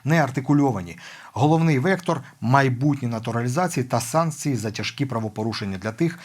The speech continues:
хто має подвійне громадянство. Тож, якщо коротко, друзі, для тих, хто лише планує паспорт, стежимо за рішеннями парламенту. Від них залежить, чи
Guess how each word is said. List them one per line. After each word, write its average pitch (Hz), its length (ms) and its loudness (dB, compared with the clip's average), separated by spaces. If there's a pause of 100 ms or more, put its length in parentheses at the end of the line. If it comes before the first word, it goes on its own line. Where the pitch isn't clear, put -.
(120)
хто - 200 -2
має 113 340 0 (200)
подвійне 95 420 -4
громадянство. 104 680 -4 (320)
Тож, 190 160 4
якщо 175 260 4
коротко, 180 480 0
друзі, 139 320 2
для 120 200 0
тих, 170 280 -2
хто - 160 -2
лише 127 320 0
планує 131 560 2
паспорт, 98 600 -4 (200)
стежимо 170 680 0
за 123 200 2
рішеннями 127 440 0
парламенту. 143 580 0
Від 127 260 0
них 175 360 2
залежить, 123 540 -2
чи 139 300 2